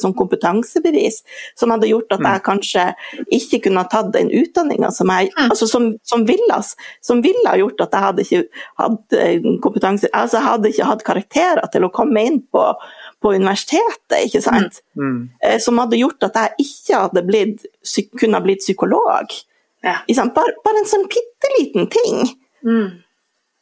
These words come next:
Speaker 3: Mm.
Speaker 1: Eh, ikke sant? Og sånn er det mange som opple-, kjempemange som opplever.
Speaker 3: Mm.
Speaker 1: Eh, og jeg hører jo at ungdomsorganisasjonen vår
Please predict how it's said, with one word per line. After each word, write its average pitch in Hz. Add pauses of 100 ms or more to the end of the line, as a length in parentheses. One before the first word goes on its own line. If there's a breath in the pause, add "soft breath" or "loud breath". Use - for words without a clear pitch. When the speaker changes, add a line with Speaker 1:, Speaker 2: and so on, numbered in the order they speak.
(200)
Speaker 3:
Mm. 220
Speaker 1:
Eh, 240 (340)
ikke 269
sant? 294
Og 277
sånn 453
er 466
det 427 (160)
mange 480
som 220
opple-, -
kjempemange 453
som 170
opplever. - (420 loud breath)
Speaker 3:
Mm. 220
Speaker 1:
Eh, 233
og -
jeg 349
hører 330
jo 247
at 233
ungdomsorganisasjonen 285
vår 202